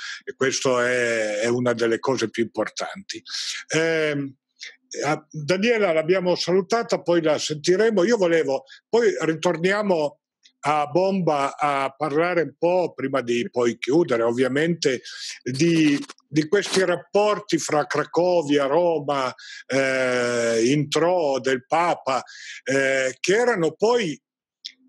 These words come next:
eh, voglio dire, eh, rapporti personali. Noi parliamo di Giovanni Paolo secondo come di un Papa che ha girato il mondo,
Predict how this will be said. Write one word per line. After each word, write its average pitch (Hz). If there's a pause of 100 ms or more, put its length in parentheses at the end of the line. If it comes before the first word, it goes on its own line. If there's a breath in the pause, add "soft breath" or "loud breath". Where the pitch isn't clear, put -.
eh, 151
voglio 180
dire, 165
eh, 135
rapporti 170
personali. 156 (260 loud breath)
Noi 202
parliamo 160
di 135
Giovanni 160
Paolo 160
secondo 170
come 139
di 135
un 139
Papa 165 (280 soft breath)
che 143
ha 135
girato 151
il 139
mondo, 117